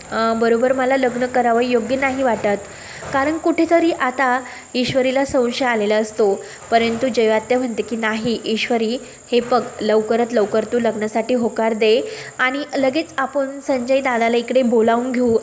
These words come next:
आणि साखरपुड्याची तयारी करून घेऊ." तेव्हा आता ईश्वरी म्हणते की, "आत्या, हे बघ, मी स्पष्ट तुला नकार देते आणि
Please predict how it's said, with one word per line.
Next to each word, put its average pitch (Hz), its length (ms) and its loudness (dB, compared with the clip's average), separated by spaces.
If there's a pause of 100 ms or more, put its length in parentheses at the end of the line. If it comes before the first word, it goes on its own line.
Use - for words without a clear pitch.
आणि 233 180 -2
साखरपुड्याची 226 840 0
तयारी 214 240 2
करून 214 380 0
घेऊ." 226 260 2 (540)
तेव्हा 285 220 2
आता 311 140 0
ईश्वरी 302 380 0
म्हणते 269 260 -4
की, - 120 -8
"आत्या, 233 360 -2
हे 240 140 0
बघ, 220 300 -2 (400)
मी 240 160 -2
स्पष्ट 254 420 -2
तुला 262 240 0
नकार 226 360 -2
देते 226 580 0 (280)
आणि 247 400 -2